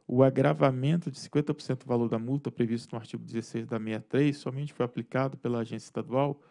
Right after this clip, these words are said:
porque o auto de infração número dois não havia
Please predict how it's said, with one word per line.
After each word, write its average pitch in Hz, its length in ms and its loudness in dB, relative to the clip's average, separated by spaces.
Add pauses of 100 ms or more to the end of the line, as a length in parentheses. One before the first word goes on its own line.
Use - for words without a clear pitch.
(500)
porque 147 320 2
o 135 80 6
auto 131 200 2
de - 60 -6
infração 123 400 -4
número 120 300 -2
dois 139 400 0
não 147 240 -4
havia 131 540 -4